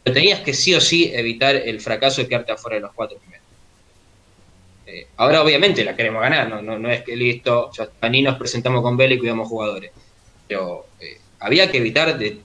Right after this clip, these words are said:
todas maneras, de cualquier manera, el papelón de irte en la primera ronda en un, en una fase de grupo que tenías tres equipos, te sacaron dos grandes del, del, del, del grupo porque están en otro, Boca e Independiente estaban en otro grupo,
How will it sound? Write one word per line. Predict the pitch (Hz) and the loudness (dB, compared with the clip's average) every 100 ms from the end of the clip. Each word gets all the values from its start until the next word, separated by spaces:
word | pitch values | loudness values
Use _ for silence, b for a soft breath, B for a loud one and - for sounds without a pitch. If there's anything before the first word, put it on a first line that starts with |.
| - | 0
todas | 147 120 | 0 2
maneras, | 110 131 139 | 2 4 4
de | 104 | 2
cualquier | 101 98 - 147 | -2 -6 0 2
manera, | 127 165 156 | 4 4 2
el | 107 107 | 0 -8
papelón | - 104 107 127 135 | -6 -6 -2 2 2
de | 120 110 | 2 0
irte | 123 123 113 104 92 92 - | -2 -4 -4 -4 -6 -14 -18
en | 101 | -12
la | 104 | -8
primera | 107 127 127 | -2 2 2
ronda | 135 151 127 | 4 2 2
en | 117 | 0
un, | 120 117 117 110 - _ _ - | 0 0 -2 -4 -8 _ _ -14
en | 123 123 123 | -12 -8 -2
una | 127 127 120 | 2 2 2
fase | - 127 131 | 2 2 4
de | 127 | 2
grupo | 120 101 | 2 -4
que | 101 | -4
tenías | 123 113 - - - | 0 -2 -4 -16 -4
tres | - | 2
equipos, | 170 165 196 214 214 - - - - _ _ _ _ _ - | 2 2 2 4 2 -2 -18 -20 -20 _ _ _ _ _ -2
te | 147 | 2
sacaron | 151 143 240 202 | 2 4 4 4
dos | 190 190 | 4 6
grandes | 214 233 170 165 | 4 4 2 2
del, | 123 123 123 | 0 -4 -4
del, | 120 120 117 117 | -6 -6 -6 -6
del, | 113 110 - _ - | -8 -10 -16 _ -12
del | 120 | 0
grupo | 196 190 110 | 2 2 0
porque | 110 | 0
están | 131 127 | 0 4
en | 180 | 4
otro, | 180 170 123 | 4 4 2
Boca | 135 147 135 120 | 2 2 4 4
e | 113 | 2
Independiente | 117 117 147 | -2 -2 0
estaban | 143 127 113 | 2 2 2
en | 135 | 2
otro | 135 127 | 2 2
grupo, | 156 175 139 160 | 4 2 2 -2